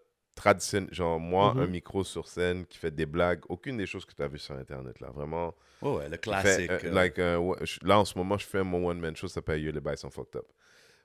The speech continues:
Speaker 1: Pour ce que je fais sur Internet, c'est comme un autre monde. C'est like another job.
Speaker 2: Yeah.
Speaker 1: C'est like another job. C'est sûr que le fait d'être humoriste, ça me donne, euh, c'est comme un skill set que j'amène avec moi, puis ça me rend plus efficace,
Speaker 3: Mais
Speaker 1: mettons.
Speaker 3: un
Speaker 2: Mhm.
Speaker 3: aide l'autre aussi, non ?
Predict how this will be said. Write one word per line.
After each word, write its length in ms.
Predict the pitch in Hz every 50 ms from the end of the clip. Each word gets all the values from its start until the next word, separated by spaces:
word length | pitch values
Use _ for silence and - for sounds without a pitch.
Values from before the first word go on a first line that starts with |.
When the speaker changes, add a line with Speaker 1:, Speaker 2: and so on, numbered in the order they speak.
| _ _
Speaker 1:
Pour 400 | - - 113 110 113 110 107 - - _ _ _ _ _
ce 120 | - -
que 100 | - 139
je 100 | 131 -
fais 120 | - - -
sur 240 | - - 131 110 104
Internet, 540 | 107 101 - 104 92 98 110 127 139 143 - _ _ _ _ _ _ _ _
c'est 200 | - - - -
comme 220 | - - 170 156 127
un 140 | 104 98 104
autre 160 | 135 139 - -
monde. 260 | 92 92 104 104 73
C'est 180 | - 139 143 -
like 100 | 95 82
another 280 | 90 110 120 123 101 82
job. 300 | - - - 64 76 69 - - - - - _ _ _ _ _
Speaker 2:
Yeah. 240 | 147 135 123 123 113 - _ _ _ - - - _
Speaker 1:
C'est 100 | - -
like 120 | 143 135 139
another 300 | 117 113 117 110 110 101
job. 200 | 98 113 113 110
C'est 120 | - 113
sûr 200 | 107 - - -
que 80 | - -
le 160 | 120 104 101
fait 160 | 98 - 127
d'être 220 | 113 104 101 - -
humoriste, 500 | 98 95 92 92 82 95 107 113 107 -
ça 180 | - - 92
me 140 | 87 87 87
donne, 300 | 82 82 95 95 95 95 92
euh, 300 | 87 85 85 82 80 78 - _ _ _ _
c'est 160 | - - 92
comme 220 | - 101 98 101
un 60 | 98 90
skill 320 | - - - - 98 90
set 260 | - - 110 104 -
que 100 | - 95
j'amène 400 | 82 73 90 80 82 87 92 90
avec 260 | 90 82 76 82 76
moi, 240 | - 82 87 90 85
puis 120 | - 80 -
ça 120 | - 85
me 80 | 78 78
rend 260 | 73 80 85 82 78
plus 260 | - - 87 85 82
efficace, 500 | 80 76 - 78 - - 104 156 80 -
Speaker 3:
Mais 120 | - - 95
Speaker 1:
mettons. 140 | - - 165
Speaker 3:
un 220 | 147 147 135 165
Speaker 2:
Mhm. 60 | 139 147
Speaker 3:
aide 220 | 120 127 117 92
l'autre 380 | 101 120 151 147 85 - - 92
aussi, 260 | 87 - - 110 80
non ? 260 | 78 95 131 165 185